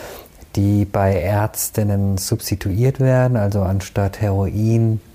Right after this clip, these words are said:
äh, ein Substitut bekommen, damit sie weg von der Straße sind oder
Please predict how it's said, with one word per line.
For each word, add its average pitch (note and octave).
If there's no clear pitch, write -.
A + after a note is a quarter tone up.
äh, -
ein G#2
Substitut A2+
bekommen, B2
damit G#2
sie -
weg G#2
von G2+
der G2
Straße G#2+
sind A2+
oder G2